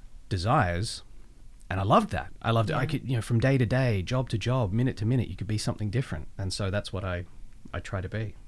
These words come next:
Speaker 2: Yeah, and
Speaker 1: Which I
Speaker 2: I,
Speaker 1: guess
Speaker 2: I
Speaker 1: is
Speaker 2: would say
Speaker 1: exciting.
Speaker 2: that I find your versatility very exciting.
Speaker 1: Thank you.
Speaker 2: What I find really interesting is, though, that nothing that I heard in the demo reel
Speaker 1: Mm.
Speaker 2: and that I've heard in, in your work sounds like the person that's talking
Speaker 1: Yeah.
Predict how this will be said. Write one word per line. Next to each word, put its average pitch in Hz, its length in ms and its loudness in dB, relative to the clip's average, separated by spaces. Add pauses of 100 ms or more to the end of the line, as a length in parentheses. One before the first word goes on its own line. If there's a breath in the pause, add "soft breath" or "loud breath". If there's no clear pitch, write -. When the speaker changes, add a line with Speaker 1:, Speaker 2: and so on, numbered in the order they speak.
(120)
Speaker 2:
Yeah, 247 220 8
and 185 160 6
Speaker 1:
Which 185 80 10
I 190 40 10
Speaker 2:
I, 196 60 6
Speaker 1:
guess 220 100 6
Speaker 2:
I 190 80 10
Speaker 1:
is 202 60 6
Speaker 2:
would 226 140 6
say 220 180 10
Speaker 1:
exciting. 214 80 8
Speaker 2:
that 190 140 8
I 180 180 10
find 185 680 4 (100)
your 170 200 4
versatility 190 840 2 (300 soft breath)
very 147 360 2
exciting. 127 420 -2
Speaker 1:
Thank 139 320 8
you. 85 160 2
Speaker 2:
What 294 160 10
I 381 80 10
find 415 320 8
really 285 240 8
interesting 233 440 4
is, 202 240 4
though, 170 180 6
that 165 320 6
nothing 190 720 4
that 190 160 8
I 170 160 8
heard 185 320 2
in 160 140 2
the 151 120 2
demo 170 640 2
reel 76 480 -2
Speaker 1:
Mm. 123 320 10 (260)
Speaker 2:
and 185 100 2
that 170 120 6
I've 175 100 4
heard 175 140 0
in, 175 140 2
in 170 220 2
your 156 160 2
work 156 520 0 (420 loud breath)
sounds 220 680 4
like 175 220 -2
the - 60 -6
person - 480 -6
that's - 220 -6
talking - 520 -6
Speaker 1:
Yeah. 85 400 6